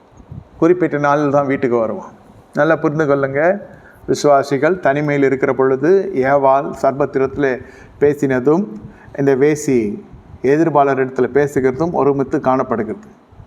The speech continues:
தனித்து இருக்கிற ஜனங்களிடத்துல உங்களுக்கு என்ன பேச்சு? யோசிச்சு பாருங்க. தனிமையில போய் பார்க்குறீங்களா யாரையாவது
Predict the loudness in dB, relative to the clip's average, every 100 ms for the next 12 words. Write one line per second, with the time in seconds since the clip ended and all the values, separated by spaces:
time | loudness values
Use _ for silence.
0 | -16 -16 -16 -4 2 4 2 4 6 6
1 | 6 4 4 2 4 2 2 2 2 2
2 | 0 0 -2 2 2 2 -6 -10 -12 -20
3 | _ _ -20 -20 -20 -20 _ -20 _ _
4 | -20 -20 -20 -20 -20 -20 -20 _ _ _
5 | -20 -20 -18 -4 -2 0 0 0 -2 -8
6 | -16 -20 -20 _ _ _ -20 -20 -20 _
7 | -2 2 2 2 2 0 2 0 0 0
8 | 0 0 0 -2 -4 -4